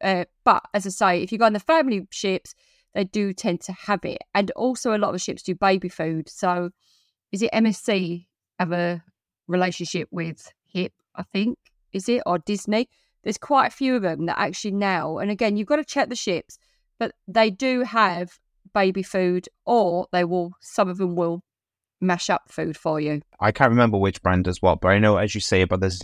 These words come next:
Speaker 2: delivery service, I know hundred percent Disney do as well. So if you don't wanna travel with diapers or nappies and you don't wanna travel with baby food and all that type of stuff, you can one hundred percent order it all before you get on board.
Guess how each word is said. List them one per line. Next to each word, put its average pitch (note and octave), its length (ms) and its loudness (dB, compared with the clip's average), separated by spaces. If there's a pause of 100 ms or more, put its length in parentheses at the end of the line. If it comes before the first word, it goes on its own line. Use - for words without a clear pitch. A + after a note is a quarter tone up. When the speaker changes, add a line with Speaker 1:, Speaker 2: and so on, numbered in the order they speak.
(160)
Speaker 2:
delivery F#2+ 440 2
service, F2 400 0
I F#2+ 40 0
know G2 180 4
hundred G2+ 280 0
percent F2+ 260 -2
Disney F2+ 320 0
do E2+ 240 2
as F2 160 -2
well. F2 160 4
So - 100 -4
if F2+ 80 -4
you G2+ 60 -2
don't G#2 220 4
wanna F#2+ 180 4
travel F#2 400 0
with E2+ 200 -2
diapers F2+ 680 2
or F2+ 120 2
nappies F2+ 500 -2
and F2 80 0
you F2 60 2
don't F2+ 120 4
wanna F2+ 120 2
travel F#2 260 2
with F2+ 120 -4
baby G2 260 2
food F#2 320 2
and G2 80 0
all G2 80 2
that F#2 120 2
type F2+ 140 -2
of - 80 -6
stuff, E2+ 280 -2 (480)
you F#2 120 -2
can F2+ 380 2
one F2+ 120 0
hundred F#2+ 280 2
percent E2 380 0
order F2+ 340 2
it E2+ 80 0
all F2 160 2
before G2+ 280 0
you F#2+ 100 4
get F2+ 120 4
on F2 160 2
board. E2+ 340 0